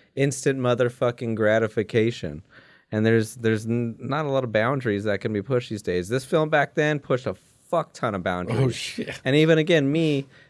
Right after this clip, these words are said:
Speaker 1: it made me uncomfortable in some parts, but again, it wasn't, wasn't the worst thing I've ever seen, right?
Speaker 2: No, no, no, no.
Speaker 1: <clears throat> Um,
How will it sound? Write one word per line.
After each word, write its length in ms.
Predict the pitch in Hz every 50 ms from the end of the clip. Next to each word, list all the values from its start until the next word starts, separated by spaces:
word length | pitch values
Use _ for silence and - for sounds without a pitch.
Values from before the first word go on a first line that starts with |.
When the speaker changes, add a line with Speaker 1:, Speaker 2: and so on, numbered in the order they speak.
| _ -
Speaker 1:
it 160 | 113 117 117
made 200 | 113 127 135 135
me 100 | 139 143
uncomfortable 600 | 135 139 139 135 127 - 151 127 123 127 117 117
in 80 | 117 107
some 180 | - - 117
parts, 320 | 110 135 120 107 107 101 -
but 140 | - 123
again, 240 | 117 117 117 131 127
it 80 | 123 120
wasn't, 500 | 117 120 120 117 113 135 117 113 110 - - - - _ -
wasn't 220 | 127 131 139 139
the 80 | 123 120
worst 240 | 113 117 113 -
thing 160 | - 120 110 104
I've 100 | 98 92
ever 180 | 95 90 82
seen, 360 | - - - 90 80 76 71 - _ _ _ _ _ _
right? 320 | - 110 107 107 104 104 107
Speaker 2:
No, 280 | 135 127 113 92 85
no, 120 | 80 82 80
no, 60 | - 147 147 123 123 -
no. 40 | -
Speaker 1:
<clears throat> 40 | 117
Um, 640 | 117 117 117 113 107 104 101 98 95 92 95 107